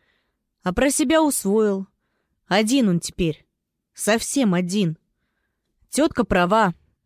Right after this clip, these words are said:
Надо самому пробиваться. А куда особенно пробиваться после Суворовского училища? Одна дорога и есть. Военное училище.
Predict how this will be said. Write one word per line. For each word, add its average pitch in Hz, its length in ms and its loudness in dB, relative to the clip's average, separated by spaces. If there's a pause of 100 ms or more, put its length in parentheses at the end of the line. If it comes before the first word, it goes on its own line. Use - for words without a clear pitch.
(120)
Надо 214 340 2
самому 214 440 0
пробиваться. 170 840 -2 (680)
А 190 100 0
куда 233 360 2
особенно 208 440 0
пробиваться 202 640 -2
после 202 340 -6
Суворовского 220 680 -4
училища? 202 720 -4 (680)
Одна 208 360 0
дорога 262 380 2
и 233 60 2
есть. 202 540 -2 (480)
Военное 214 680 0
училище. 170 800 -6